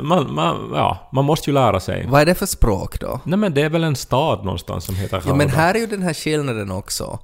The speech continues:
Speaker 2: Alltså, det finns ju någon sorts, när det blir så här etablerat uttryck, att när, när, eh, uttalet är så specifikt och så svårt och på något sätt så förknippat med ett, ett särskilt språk,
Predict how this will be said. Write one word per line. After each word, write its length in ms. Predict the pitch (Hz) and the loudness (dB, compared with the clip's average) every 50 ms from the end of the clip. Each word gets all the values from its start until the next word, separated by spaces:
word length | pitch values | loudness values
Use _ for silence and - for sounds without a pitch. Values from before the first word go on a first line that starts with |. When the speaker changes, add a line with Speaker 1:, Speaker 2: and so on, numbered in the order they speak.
| - - _ _ _ _ _ _ _ _ _ _ _ _ - | -16 -20 _ _ _ _ _ _ _ _ _ _ _ _ -4
Speaker 2:
Alltså, 260 | 117 117 110 - 131 | -2 -2 0 0 -2
det 160 | 120 120 131 127 | -2 0 -2 0
finns 400 | - - 170 185 190 180 - 156 | 2 2 2 2 2 0 0 2
ju 40 | |
någon 260 | 143 139 139 143 143 131 | 2 4 4 2 2 2
sorts, 520 | - 127 113 107 - - - - - - - - 85 127 131 | 2 2 2 2 0 -2 0 0 0 -2 -2 -8 -8 -4 -2
när 180 | 139 135 123 | 2 2 2
det 120 | 120 117 120 | 4 2 2
blir 240 | 113 113 135 131 123 | 4 4 4 4 4
så 140 | - - | 4 2
här 120 | 120 107 117 | 2 2 2
etablerat 580 | 117 - 123 120 143 156 160 151 127 113 - | 2 2 2 2 2 2 2 2 0 0 -2
uttryck, 520 | 101 117 120 - - - 107 98 - - - | 0 0 0 0 0 -2 -2 -2 -2 -4 -6
att 120 | 101 - | -4 -2
när, 260 | 117 107 104 104 - - - - - - - | -2 -2 -2 -2 -4 -8 -14 -20 -20 -20 -10
när, 360 | - 110 110 110 110 107 107 107 - - - _ - _ _ _ - | -4 0 2 2 4 4 2 2 0 -2 -6 _ -20 _ _ _ -8
eh, 440 | - 107 104 104 98 98 101 101 98 117 107 - - | -4 -2 -2 0 0 0 -2 -2 -2 -4 -6 -4 0
uttalet 800 | - 139 156 - - - - 127 117 110 104 107 107 107 - - | 4 4 4 4 2 0 2 4 4 4 4 2 0 0 -2 -2
är 100 | - 113 | -4 -2
så 160 | - - 120 | -2 0 -2
specifikt 880 | - - - 117 104 - 117 104 - 151 139 123 - - - - - - | -2 0 0 0 2 2 0 0 0 0 0 0 -2 -4 -6 -6 -6 -4
och 160 | - - 110 | -4 -2 0
så 120 | - 117 | 0 0
svårt 600 | 107 - - - 123 123 131 123 104 92 - - - | 0 -2 -2 -2 0 0 2 2 2 2 0 0 -2
och 100 | 98 - | 0 0
på 80 | 120 | 0
något 140 | 110 107 107 | 0 0 0
sätt 300 | - 107 104 - - - - - - | 0 -2 -4 -6 -10 -18 -18 -18 -12
så 160 | - - 127 113 | -4 0 2 2
förknippat 640 | - 123 - - 143 147 - - - 113 107 - | 2 2 2 2 0 0 0 2 2 2 2 2
med 140 | - 110 101 | 0 0 0
ett, 220 | 101 - 107 - - | 0 -2 -6 -6 -6
ett 200 | 117 - - - | -6 -6 -4 -6
särskilt 1000 | - - - - - - - 127 127 131 135 131 120 - - 113 95 92 - - | -6 -6 -4 -4 -4 0 2 4 4 4 4 2 2 0 0 0 -2 -2 -2 -2
språk, 720 | - - - - 120 113 98 67 52 - - - - - | 0 2 6 6 6 6 4 -2 -4 -8 -10 -10 -12 -12